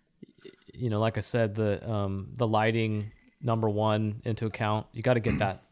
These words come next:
that lighting so that, you know, you can, you can,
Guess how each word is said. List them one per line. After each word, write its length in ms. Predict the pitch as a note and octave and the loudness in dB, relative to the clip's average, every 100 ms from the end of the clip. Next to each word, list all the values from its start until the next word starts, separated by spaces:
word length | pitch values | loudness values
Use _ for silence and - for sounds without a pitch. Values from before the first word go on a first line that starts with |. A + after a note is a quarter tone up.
| _ | _
that 180 | G2+ D#2 | -8 -6
lighting 360 | F#2+ F#2 F#2 F#2 | -6 -6 -8 -10
so 200 | - F#2 | -8 -8
that, 200 | F2 D2+ - | -8 -10 -12
you 80 | |
know, 100 | F#2 | -10
you 160 | F2+ F#2 | -8 -8
can, 240 | F#2 F2 F2+ - - - - - - | -8 -10 -10 -18 -20 -20 -20 -20 -6
you 120 | C3+ | 0
can, 240 | B2+ G#2+ | 2 0